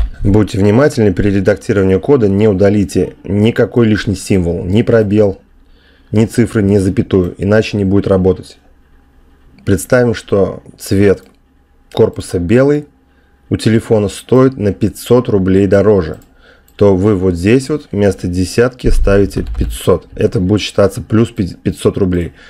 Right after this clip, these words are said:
Вот этот плюс говорит, что сумма пятьсот прибавится к общей сумме. Соответственно, минус, минус к общей сумме. Красный, например, стоит дешевле на сто рублей. Ставим здесь сто рублей.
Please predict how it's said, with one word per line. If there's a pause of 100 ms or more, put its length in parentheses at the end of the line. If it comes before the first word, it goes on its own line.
(180)
Вот
этот
плюс
говорит,
что (440)
сумма
пятьсот
прибавится
к
общей
сумме. (540)
Соответственно,
минус, (420)
минус
к
общей
сумме. (600)
Красный,
например,
стоит
дешевле (1200)
на
сто
рублей. (340)
Ставим
здесь
сто
рублей.